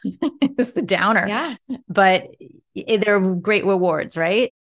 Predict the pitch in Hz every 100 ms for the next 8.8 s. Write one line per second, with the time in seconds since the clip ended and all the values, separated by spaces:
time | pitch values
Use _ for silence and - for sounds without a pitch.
0 | - 277 302 285 226 277 294 240 214 285
1 | 381 240 214 190 180 196 - 180 175 202
2 | 202 208 202 202 196 185 190 190 175 180
3 | - - - - - - - 311 403 240
4 | 226 214 214 196 208 240 247 - 254 294
5 | 311 226 214 175 165 165 165 175 180 220
6 | 208 - 277 285 262 240 226 254 277 262
7 | 220 220 233 214 214 208 202 185 185 175
8 | - 277 240 202 - 220 226 214